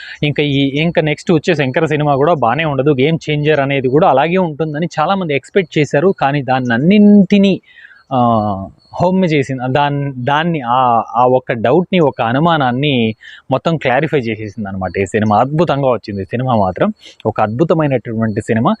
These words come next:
ఇందులో, ఆ, సముద్రకని గారు ఒక మంచి సపోర్టింగ్ రోల్ అంటూ చేశారనమాట. ఆయన క్యారెక్టర్ చాలా బాగుంది. ఇంకా మన మెయిన్ మనం చెప్పుకున్నట్లయితే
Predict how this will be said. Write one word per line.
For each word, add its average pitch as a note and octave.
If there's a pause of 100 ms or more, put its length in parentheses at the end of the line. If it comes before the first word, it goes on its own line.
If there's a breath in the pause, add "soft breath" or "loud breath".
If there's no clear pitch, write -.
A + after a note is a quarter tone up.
(260 loud breath)
ఇందులో, C3 (100)
ఆ, A2+
సముద్రకని C3+
గారు B2+
ఒక A#2+
మంచి A#2+
సపోర్టింగ్ C3+
రోల్ A#2
అంటూ A2
చేశారనమాట. G#2
ఆయన G#2
క్యారెక్టర్ G#2+ (140)
చాలా A2
బాగుంది. G#2+ (480 loud breath)
ఇంకా C#3+
మన B2
మెయిన్ E3
మనం D3+
చెప్పుకున్నట్లయితే C3+